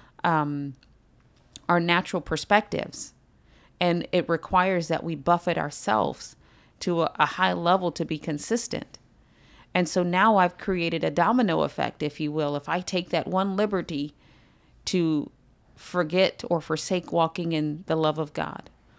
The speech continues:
or walking in the self-control that I am charged with walking in, or I forget to, um, be kind and gentle to the people around me, or, you know, whatever it is that the Lord is requiring of me.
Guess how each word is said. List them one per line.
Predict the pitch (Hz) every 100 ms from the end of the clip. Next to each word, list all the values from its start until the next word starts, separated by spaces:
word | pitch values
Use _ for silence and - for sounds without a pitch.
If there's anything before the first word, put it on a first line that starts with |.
| - _ -
or | 175
walking | 165 165 190 175
in | 165
the | 156
self-control | 151 165 165 - 156 - 156
that | 151 147 -
I | 175 175
am | - 165 156
charged | - 175 175 175 165 - - _ _
with | - 165
walking | 160 165 170 180 156
in, | 143 147 147 _ - -
or | - 165
I | 160
forget | 160 170 156 175 165 - - -
to, | - 180 160 156 151 151 - - -
um, | 165 151
be | 175
kind | - - 180 160 156 - -
and | 165
gentle | 139 175 175 170
to | 156 160
the | 156
people | - 165 160 160
around | 156 156 160
me, | 156
or, | 147
you | 120 185
know, | 160
whatever | 160 180 196 208
it | 180
is | 170 160
that | 160
the | 156
Lord | 151 151
is | 151
requiring | 143 - 156 160 160 151
of | -
me. | 143 139 -